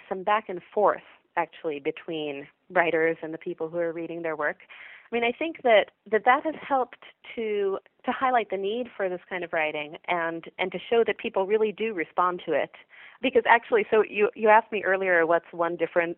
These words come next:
what, what are the differences between the writing I did ten years ago and the writing I do now. And, and one big difference actually is that ten years ago when I would write an article, I always wondered who was out there reading it and was anyone reading it?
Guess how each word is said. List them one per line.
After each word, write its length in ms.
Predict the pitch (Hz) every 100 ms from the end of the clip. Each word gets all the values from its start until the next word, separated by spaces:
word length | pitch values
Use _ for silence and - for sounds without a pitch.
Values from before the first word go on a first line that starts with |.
| -
what, 280 | 196 196 196
what 140 | 233
are 20 |
the 80 | 214
differences 500 | 185 - 190 180 160 -
between 500 | - 180 160 151 156
the 60 |
writing 360 | 165 160 156 151
I 80 | 151
did 180 | 156 147
ten 220 | - 151
years 240 | 160 160 165
ago 400 | 165 151 147 139
and 220 | 143 143 - - - -
the 60 |
writing 280 | 185 170 165
I 60 | 160
do 120 | 156
now. 380 | 160 214 180 160
And, 140 | 160 - - -
and 100 | 208
one 220 | 214 302 311
big 160 | 202
difference 320 | 175 - 180 180
actually 360 | 180 - 185
is 80 | 185 -
that 100 | 175 _ -
ten 140 | 208
years 200 | 220 247 220
ago 240 | 190 180
when 100 | 180
I 120 | 165
would 100 | 165
write 160 | 165 165
an 60 |
article, 400 | 160 160 170 160 180 - -
I 40 | 392
always 240 | 494 262
wondered 480 | 220 254 220 185 165 -
who 160 | - 269
was 140 | 285 233
out 220 | 208 202
there 180 | 202 175
reading 300 | 190 196 160
it 180 | 143 143
and 180 | 156
was 140 | 156 160
anyone 400 | 180 269 294 170
reading 300 | 160 147 151
it? 200 | 143 87